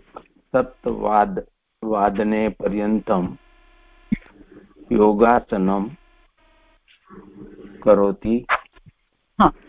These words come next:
Speaker 2: अत्र महोदय, अ, एकः, अ, पश्यन्तु, षड्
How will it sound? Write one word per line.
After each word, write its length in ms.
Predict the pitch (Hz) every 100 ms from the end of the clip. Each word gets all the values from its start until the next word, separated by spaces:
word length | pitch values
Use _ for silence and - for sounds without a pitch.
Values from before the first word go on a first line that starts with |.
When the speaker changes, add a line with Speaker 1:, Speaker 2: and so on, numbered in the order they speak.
| -
Speaker 2:
अत्र 480 | - - 262 - 311
महोदय, 440 | 302 294 294 320
अ, 500 | 285 - 226 208 196 -
एकः, 560 | 220 - 196 190 320 - _ _ -
अ, 20 |
पश्यन्तु, 680 | 220 226 320 247 202 202 143 _ _ _ _
षड् 760 | - - 311 320 370 403 -